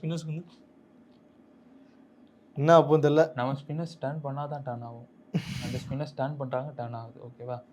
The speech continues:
Speaker 2: அதே மாதிரி என்னை பொறுத்த வரைக்கும் சி எஸ் கேக்கு ட்வென்டி பர்சன்டேஜ் தான் சான்ஸ் இருக்கு உள்ள போறதுக்கு.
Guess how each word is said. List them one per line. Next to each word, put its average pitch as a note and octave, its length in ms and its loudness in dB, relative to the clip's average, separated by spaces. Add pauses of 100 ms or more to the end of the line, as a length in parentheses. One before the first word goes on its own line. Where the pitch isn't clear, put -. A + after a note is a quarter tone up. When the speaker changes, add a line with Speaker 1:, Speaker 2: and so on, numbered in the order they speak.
(480)
Speaker 2:
அதே B2 120 -4
மாதிரி C#3+ 640 -2
என்னை D3 280 -4
பொறுத்த D#3+ 240 -6
வரைக்கும் F3 460 -2
சி D3+ 260 -8
எஸ் G3 200 -4
கேக்கு F#3 460 -2 (440)
ட்வென்டி D#3+ 280 -4
பர்சன்டேஜ் E3+ 480 -2
தான் E3+ 200 -6
சான்ஸ் C#3 280 -4
இருக்கு C#3 280 -6
உள்ள C#3+ 160 -4
போறதுக்கு. B2+ 480 -6